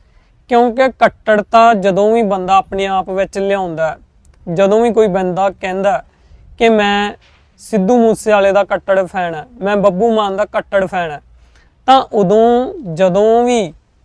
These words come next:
ਇੱਦਾਂ ਦਾ ਕੋਈ ਵੀ ਤੁਹਾਡੀ ਜਿਹੜੀ ਕਮਿਊਨਿਟੀ ਦਾ ਬੰਦਾ ਕੁਛ ਵੀ ਗਲਤ ਕਰੂਗਾ, ਤਾਂ ਤੁਹਾਡੀ ਕੱਟੜਤਾ ਨੇ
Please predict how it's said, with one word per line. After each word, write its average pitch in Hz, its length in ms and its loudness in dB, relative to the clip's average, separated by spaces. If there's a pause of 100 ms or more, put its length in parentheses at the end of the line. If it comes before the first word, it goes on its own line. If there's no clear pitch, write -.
(480)
ਇੱਦਾਂ 208 380 4
ਦਾ 233 120 6
ਕੋਈ 226 300 2
ਵੀ 247 120 0
ਤੁਹਾਡੀ 208 600 -2
ਜਿਹੜੀ 190 300 -2
ਕਮਿਊਨਿਟੀ 208 580 -4
ਦਾ 220 140 2
ਬੰਦਾ 185 340 -4
ਕੁਛ 202 240 -6
ਵੀ 220 160 -4
ਗਲਤ 190 300 -4
ਕਰੂਗਾ, 185 520 -6 (460)
ਤਾਂ 233 120 2
ਤੁਹਾਡੀ 208 460 4
ਕੱਟੜਤਾ 208 760 0
ਨੇ 190 200 -4